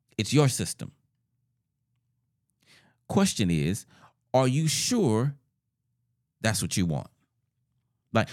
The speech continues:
do you, do you want to be the determining factor on whether or not your marriage works?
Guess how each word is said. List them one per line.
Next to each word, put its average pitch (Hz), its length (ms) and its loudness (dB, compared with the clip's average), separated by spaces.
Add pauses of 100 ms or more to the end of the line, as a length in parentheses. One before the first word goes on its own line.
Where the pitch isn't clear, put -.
(120)
do 117 100 6
you, 123 140 -2 (120)
do 120 100 2
you 143 340 4
want 156 300 0
to 151 120 0
be 104 460 0 (880)
the 117 140 0
determining 143 460 2
factor - 420 -4 (100)
on 95 440 0 (500)
whether 139 300 4
or 120 40 0
not 123 260 -2
your 113 140 2
marriage 107 400 0
works? - 720 -6